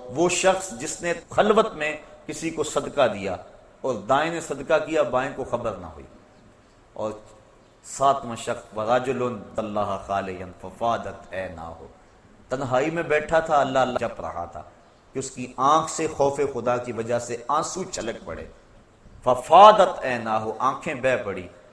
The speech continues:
پھر کیا ہوا؟ اللہ کے محبوب فرماتے ہیں کل قیامت کے دن اس نوجوان کو بھی، شخص کو بھی اللہ اپنے عرش کا ٹھنڈا سایہ عطا فرمائے۔ اللہ تعالیٰ مجھے قیامت کی، حشر کی اس کڑکتی دھوپ میں اپنا سایہ رحمت عطا فرمائے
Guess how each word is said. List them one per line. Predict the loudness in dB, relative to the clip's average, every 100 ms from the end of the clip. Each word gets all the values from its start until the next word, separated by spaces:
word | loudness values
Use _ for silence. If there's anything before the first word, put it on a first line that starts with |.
| -12 -6
پھر | -4
کیا | 0 2
ہوا؟ | 2 2 0 -2
اللہ | -6 -2 -2
کے | -2
محبوب | -8 -8 -8
فرماتے | -6 -4 -4 -6
ہیں | -8 -2
کل | -2 -2 -4
قیامت | 0 0 -2 -4 -6
کے | -8
دن | -6 -8 -12 -20 -14 -4
اس | -4 -4
نوجوان | -2 -2 -2 -4 -4 -6
کو | -8
بھی، | -6
شخص | -10 -4 -4 -4 -8
کو | -8
بھی | -8 -8
اللہ | -8 -6
اپنے | -6 -8 -14 -8
عرش | -8 -8
کا | -12
ٹھنڈا | -12 -12 -8 -8
سایہ | -8 -8
عطا | -8 -8 -10
فرمائے۔ | -10 -12 -12 -16 -18 -20 -20 -20 -20 -20 -10
اللہ | -2 2
تعالیٰ | 2 2 -2 -4
مجھے | -6 -8 -10 -14 -20 -10 -2
قیامت | 2 2 -2 -12 -12
کی، | -10 -8
حشر | -6 -6 -8
کی | -10
اس | -14
کڑکتی | -6 -4 -4 -8 -12
دھوپ | -10 -10 -10 -12
میں | -14 -16 -20 -20 -16
اپنا | -12 -10 -10 -8
سایہ | -2 0 2 0
رحمت | -4 -6 -4 -4
عطا | 2 2
فرمائے | 0 -4 -4 -6